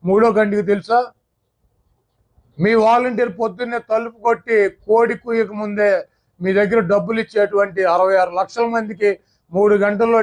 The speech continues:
డిస్పాచ్ చేసేటువంటి ఒక యంత్రాంగాన్ని నిర్మించినటువంటి వ్యక్తి జగన్మోహన్ రెడ్డి గారు. ఇదంతా కూడా ప్రజల ఆత్మగౌరవాన్ని కాపాడతా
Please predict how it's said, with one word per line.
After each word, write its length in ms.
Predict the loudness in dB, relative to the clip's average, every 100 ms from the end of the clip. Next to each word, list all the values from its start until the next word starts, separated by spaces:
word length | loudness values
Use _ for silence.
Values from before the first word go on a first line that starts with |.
| -2
డిస్పాచ్ 400 | -12 _ 0 0 -2
చేసేటువంటి 680 | -2 -4 0 0 0 0 -2 -4 _ _ _
ఒక 140 | 0 2 2
యంత్రాంగాన్ని 720 | 2 0 0 0 0 0 -2 -4
నిర్మించినటువంటి 680 | -6 -6 -16 -12 -10 -10 -10 -12
వ్యక్తి 220 | -12 -16 -4
జగన్మోహన్ 420 | -2 -2 -4 -2
రెడ్డి 140 | -2 0
గారు. 140 | -2 -2 _ _ -4
ఇదంతా 280 | -2 2 2
కూడా 120 | 2 0 0
ప్రజల 240 | -2 0 2
ఆత్మగౌరవాన్ని 680 | 0 -2 -4 -2 -2 -4 -4 -2
కాపాడతా 420 | -2 -2 -4